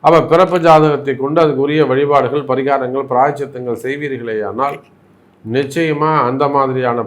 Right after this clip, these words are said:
பிரச்சனைகள் இருந்தும் நீங்க விடுபடலாம். அதே போல குடும்ப பிரச்சனைகள், கணவன் மனைவியிடையே வரக்கூடியது, பிரிவுகள், அந்த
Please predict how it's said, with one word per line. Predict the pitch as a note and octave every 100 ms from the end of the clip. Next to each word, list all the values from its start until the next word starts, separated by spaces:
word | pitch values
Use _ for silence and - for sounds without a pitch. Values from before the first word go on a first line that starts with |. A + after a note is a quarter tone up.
| A2+
பிரச்சனைகள் | A2 C#3 C3 A#2+
இருந்தும் | A2 A2 D#3
நீங்க | A#2 A2+ - -
விடுபடலாம். | A#2 C#3+ C#3+ B2+ A2+ G2+ F#2 - _ _ _ -
அதே | B2 E3 D#3
போல | F3+ E3+ A#2+ E2 - _ _ _ -
குடும்ப | F#3 F#3+ F3 D#3
பிரச்சனைகள், | C3+ C3+ B2+ C3 B2+
கணவன் | C#3 D#3+ D#3 D3
மனைவியிடையே | C3+ C3 B2+ B2+ B2+ B2
வரக்கூடியது, | A#2+ A#2+ B2 A#2 A2+ A2+ A2
பிரிவுகள், | D3+ E3+ C#3+ A#2+ A#2 _ _ _ _ _ _ _ _ - - _ B2
அந்த | D3+